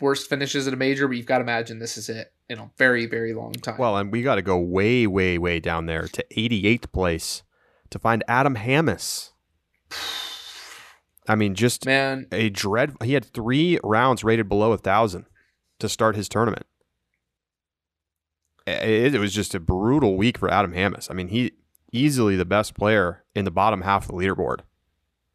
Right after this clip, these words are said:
Speaker 1: Yes. It's, I, <laughs> there are not a lot of ten thirty guys in that part of the leaderboard.
Speaker 2: You, you have
Speaker 1: Uh,
Speaker 2: to
Speaker 1: in
Speaker 2: go,
Speaker 1: fact
Speaker 2: you have to go all the way to twenty-seventh with Kyle Klein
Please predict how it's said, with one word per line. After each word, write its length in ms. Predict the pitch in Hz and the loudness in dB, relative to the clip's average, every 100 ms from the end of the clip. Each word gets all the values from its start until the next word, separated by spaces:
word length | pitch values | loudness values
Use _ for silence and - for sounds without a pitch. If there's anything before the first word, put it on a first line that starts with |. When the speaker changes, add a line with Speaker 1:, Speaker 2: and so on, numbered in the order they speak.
| _ _ | _ _
Speaker 1:
Yes. 640 | 143 117 107 - - - - _ _ _ - | 2 2 2 -2 -4 -6 -12 _ _ _ -6
It's, 720 | 87 117 - - - - - _ _ _ _ _ _ | -4 -4 -6 -6 -4 -6 -12 _ _ _ _ _ _
I, 240 | 147 151 - 160 - - 180 - - - | 2 2 0 -4 -6 0 0 -2 -14 -20
<laughs> 280 | - - - | -20 -20 -4
there 440 | 147 170 185 165 | -2 0 2 2
are 180 | 143 139 | 2 -2
not 360 | 147 165 196 220 | -2 0 2 2
a 40 | |
lot 220 | 220 208 | 2 2
of 80 | 196 | 0
ten 260 | - 196 185 | -2 -2 0
thirty 300 | 180 175 160 | 0 2 0
guys 440 | 139 123 117 127 | 0 0 -2 -4
in 200 | 139 135 | -6 -2
that 360 | 143 151 - - | 0 0 -4 -2
part 260 | 160 151 | 2 2
of 40 | 135 | 2
the 100 | 135 | -4
leaderboard. 800 | 139 131 131 123 117 117 143 160 | -2 -2 -2 -2 -4 -4 -8 -12
Speaker 2:
You, 200 | - 135 - | -2 0 0
you 100 | 131 | 0
have 180 | 160 180 | 2 2
Speaker 1:
Uh, 40 | |
Speaker 2:
to 60 | 156 | 2
Speaker 1:
in 60 | |
Speaker 2:
go, 100 | 147 | 2
Speaker 1:
fact 380 | 160 254 220 131 | 2 0 0 -2
Speaker 2:
you 80 | 139 | -2
have 120 | 190 | 0
to 60 | 214 | 0
go 120 | 185 | 0
all 240 | - 127 | 2 0
the 60 | 156 | 2
way 120 | 151 | 2
to 80 | 127 | 0
twenty-seventh 880 | - - 117 131 - - 117 101 - | -2 -4 -2 0 -2 0 0 0 -2
with 160 | 104 | -6
Kyle 300 | - 110 110 | -2 2 2
Klein 540 | - 101 98 113 156 | 0 0 2 2 0